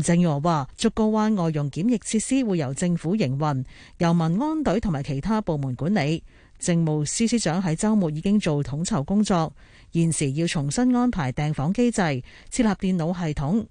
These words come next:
安排保安同埋清潔人手等。目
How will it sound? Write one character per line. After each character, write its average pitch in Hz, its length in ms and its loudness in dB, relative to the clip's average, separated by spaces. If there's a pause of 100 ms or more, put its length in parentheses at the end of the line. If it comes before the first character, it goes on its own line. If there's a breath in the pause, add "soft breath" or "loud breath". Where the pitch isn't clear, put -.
安 196 200 0
排 135 220 -2
保 139 220 -2
安 196 200 2
同 190 100 0
埋 123 140 -2
清 208 260 2
潔 180 140 0
人 127 120 -2
手 139 180 -2
等。 175 340 0 (420 loud breath)
目 156 180 0